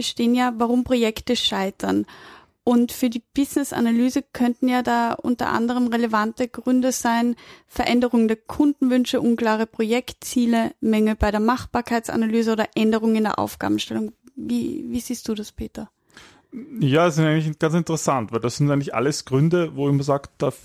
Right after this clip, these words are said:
Speaker 2: da braucht's eigentlich sozusagen Business-Analyse, um genau diese, diese, ähm,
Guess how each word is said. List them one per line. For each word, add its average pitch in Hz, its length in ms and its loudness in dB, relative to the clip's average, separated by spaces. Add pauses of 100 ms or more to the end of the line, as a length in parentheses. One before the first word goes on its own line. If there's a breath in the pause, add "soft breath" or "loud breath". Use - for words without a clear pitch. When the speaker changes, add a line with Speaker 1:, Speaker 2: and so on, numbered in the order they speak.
Speaker 2:
da 143 220 -8 (260)
braucht's 147 440 -2
eigentlich 143 280 0
sozusagen 139 340 0
Business-Analyse, 117 920 0
um 127 180 0
genau 123 240 0
diese, 127 460 0 (120)
diese, 120 380 0 (640 soft breath)
ähm, 120 440 0